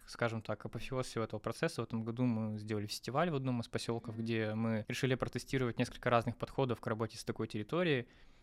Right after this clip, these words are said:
Speaker 1: Ну и как итог, по прошествии фестиваля, м, посёлок Маменское, собственно, где он проходил, он, ну, скажем так,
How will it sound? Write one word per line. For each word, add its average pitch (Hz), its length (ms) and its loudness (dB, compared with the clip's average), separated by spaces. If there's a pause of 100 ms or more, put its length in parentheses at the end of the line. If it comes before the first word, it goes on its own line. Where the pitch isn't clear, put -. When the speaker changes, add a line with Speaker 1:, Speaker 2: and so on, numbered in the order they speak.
(100)
Speaker 1:
Ну 143 100 6
и 139 40 4
как - 160 0
итог, 170 320 2
по 123 220 10
прошествии 127 440 0
фестиваля, 139 680 4
м, 113 520 -2
посёлок 117 320 0
Маменское, 156 520 4 (120)
собственно, 131 320 -2
где 120 100 4
он 120 80 2
проходил, 117 500 0 (640)
он, 156 260 4
ну, 156 380 0
скажем 123 280 0
так, 113 200 2